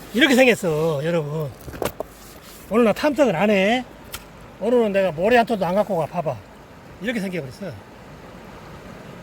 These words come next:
이렇게. 앞으로 홍속 시장이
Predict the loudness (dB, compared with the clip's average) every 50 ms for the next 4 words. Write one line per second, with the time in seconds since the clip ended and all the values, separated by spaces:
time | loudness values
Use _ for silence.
0 | -18 -18 -18 -18 -18 -18 -18 -18 -18 -18 -18 -18 -18 -18 -16 -16 -14 -14 -14 -14
1 | -14 -12 -8 -4 -4 -4 -4 -4 -8 -10 -12 -12 -14 -16 -18 -18 -18 -18 -18 -16
2 | -18 -18 -18 -18 -18 -18 -16 -16 -14 -14 -14 -16 -16 -16 -10 -4 -2 -2 -2 -2
3 | -2 -2 -2 -2 -4 -6 -6 -6 -4 -4 -6 -6 -8 -10 -12 -10 -6 -4 -2 -2
4 | -2 -2 -4 -6